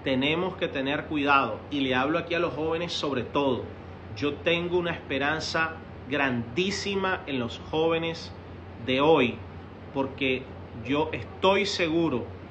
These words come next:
que si los jóvenes de hoy saben manejar su sistema de fe y pensamiento basado en la promesa, van a hacer cosas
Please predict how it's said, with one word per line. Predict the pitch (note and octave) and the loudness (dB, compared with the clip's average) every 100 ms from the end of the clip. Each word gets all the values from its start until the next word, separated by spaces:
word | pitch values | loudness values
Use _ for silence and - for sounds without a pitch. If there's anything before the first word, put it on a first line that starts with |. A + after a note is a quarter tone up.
| - | -10
que | B2 | -8
si | - | 0
los | C3+ C3 | 2 2
jóvenes | - F3 G3 F#3 E3+ | 6 8 8 4 0
de | D3+ | 0
hoy | C#3+ | 0
saben | - - - F#3 F#3+ E3+ B2+ A2 - | -2 -4 6 8 8 4 -2 -6 -4
manejar | C3+ B2+ B2 C3+ C#3 B2 | 0 2 2 4 4 4
su | - B2+ | -6 -8
sistema | - A#2+ - E3 F3 D#3+ | -6 -8 -2 0 0 -2
de | C#3+ | -4
fe | - D3+ | -2 -4
y | |
pensamiento | C3+ C#3 A#2+ B2+ B2 C#3 B2 A2 - - - - | -2 -6 -4 -2 0 0 -2 -6 -12 -14 -14 -6
basado | B2+ B2 - E3+ F3 F#3 | -2 -2 4 6 6 6
en | |
la | F3+ E3 | 2 2
promesa, | C#3+ D#3 E3 E3 D#3+ - - - - | 0 2 0 -2 -4 -8 -14 -16 -8
van | - C3 | -4 -2
a | |
hacer | C#3 D3+ C#3 | -2 -4 -2
cosas | D3 - D3+ - | -4 -2 -4 -6